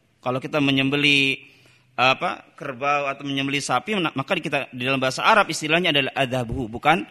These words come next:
an-nahru. Kalau an-nahru maka ini adalah khusus menyembelih ibil, onta. Na-, nadhara rajulun, rajulun ayanhara ibilan bibuana.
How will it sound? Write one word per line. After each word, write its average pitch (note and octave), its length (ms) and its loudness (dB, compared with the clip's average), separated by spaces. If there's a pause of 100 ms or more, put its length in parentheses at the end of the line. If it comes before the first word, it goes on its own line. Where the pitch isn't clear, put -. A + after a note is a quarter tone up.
(240)
an-nahru. B2+ 480 -4
Kalau C3 160 -2
an-nahru C3+ 400 -4
maka F3 240 2
ini G3+ 160 0
adalah D3 280 0
khusus C#3+ 360 -8
menyembelih C#3+ 560 0 (560)
ibil, C#3 360 2 (280)
onta. C3 360 0 (1200)
Na-, B3+ 320 6
nadhara A3+ 480 6
rajulun, F#3+ 720 4
rajulun F3 560 0
ayanhara G#3 640 4
ibilan A3 400 0
bibuana. D#3 640 2